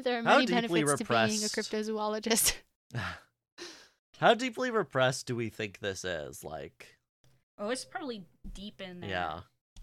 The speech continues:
Speaker 2: I'm c-
Speaker 3: Like, I'm not very experienced in, like, memory repression, but, like, it's probably one of those things that, like, crops up in nightmares and, and is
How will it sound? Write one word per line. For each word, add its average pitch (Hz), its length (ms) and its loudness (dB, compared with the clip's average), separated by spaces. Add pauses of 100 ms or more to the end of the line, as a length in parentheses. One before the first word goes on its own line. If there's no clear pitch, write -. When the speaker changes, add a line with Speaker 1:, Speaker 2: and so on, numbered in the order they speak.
(600)
Speaker 2:
I'm 117 160 -2
c- - 160 -18
Speaker 3:
Like, 233 140 -4
I'm 247 140 2
not 294 180 -2
very 240 300 2
experienced 226 800 -4
in, 208 180 -8
like, 185 320 -10 (280)
memory 220 480 -4
repression, 220 760 -8
but, 190 240 -10
like, 185 340 -10 (260)
it's 247 200 2
probably 277 240 0
one 240 140 0
of 226 80 0
those 220 220 -2
things 208 300 -8
that, 190 160 -8
like, 175 220 -10
crops 202 360 -6
up 196 160 -10
in 180 200 -12
nightmares 196 640 -8
and, 185 300 -14 (180)
and 175 400 -12 (300)
is - 280 -12